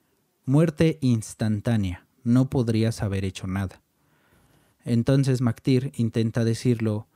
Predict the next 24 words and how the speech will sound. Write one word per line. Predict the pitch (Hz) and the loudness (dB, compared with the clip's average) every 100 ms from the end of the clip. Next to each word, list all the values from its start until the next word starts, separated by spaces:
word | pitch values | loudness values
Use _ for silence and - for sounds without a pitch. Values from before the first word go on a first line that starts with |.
| _ _ _ _ - | _ _ _ _ -6
eh, | 110 98 95 _ _ - | -6 -6 -14 _ _ -10
decirle | 127 120 120 170 151 147 | -2 2 4 4 4 2
cómo | - 156 170 165 151 | 4 4 6 2 2
podría | 127 117 123 120 | 0 4 4 4
ayudarle, | 117 123 156 156 113 - _ _ _ _ _ _ | 2 2 0 0 -4 -6 _ _ _ _ _ _
pero | - 117 | 0 2
Frank | 120 135 131 | 4 4 2
responde, | 123 120 - 147 131 104 - _ _ _ _ _ _ _ _ - | 0 -2 0 2 2 0 -8 _ _ _ _ _ _ _ _ 0
"No | 127 131 143 | 6 8 8
necesito | 165 151 139 143 139 123 | 6 2 -2 -2 -2 -2
tu | 107 | 0
ayuda, | 107 123 92 - _ _ _ _ _ - | 0 0 -2 -10 _ _ _ _ _ 0
no | 120 | 4
necesito | 127 123 120 - 110 107 | 6 4 0 -4 -2 0
a | |
los | 101 - | -2 -2
periódicos. | 107 110 104 - - - _ _ _ _ _ - | -2 0 -2 -4 -16 -20 _ _ _ _ _ -8
La | 110 | -6
policía | 127 120 113 143 143 | 0 0 0 0 0
se | 147 131 | 0 -2
ocupa | 117 120 117 | -2 -2 0
del | 107 104 | -2 -2
caso". | 123 123 - _ _ _ _ _ _ _ _ | -2 -4 -6 _ _ _ _ _ _ _ _
Frank | _ 143 160 156 | _ 2 2 0